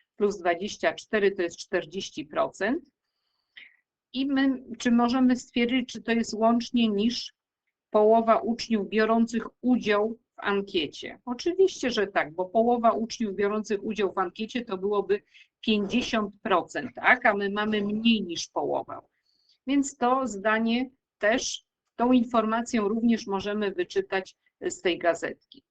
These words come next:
Więc nasza odpowiedź to tutaj w tym momencie będzie, że, e, informację pierwszą i trzecią można,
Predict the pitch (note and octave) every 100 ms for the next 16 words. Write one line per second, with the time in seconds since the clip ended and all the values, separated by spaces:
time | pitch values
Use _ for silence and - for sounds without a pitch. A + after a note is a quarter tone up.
0 | _ _ - _ C4+ B3 C4+ D4 D#4+ E4
1 | B3+ A3+ - G3 D3+ G3 B3+ - A#3+ -
2 | F#3 - G#3 C#4 - C#4 C4+ A#3+ G3+ F#3
3 | G3 A3 B3 G3 F#3 F3+ G3 B3+ - _
4 | _ _ _ G3 A3+ A3 - G#3+ G3+ -
5 | A3+ A#3 A3+ A3+ A#3+ - G#3+ F#3+ A3 G#3
6 | - C#4 B3+ A#3 - D#3+ - G#3 C#4 _
7 | _ _ - D#4+ E4 C4 A3 C4+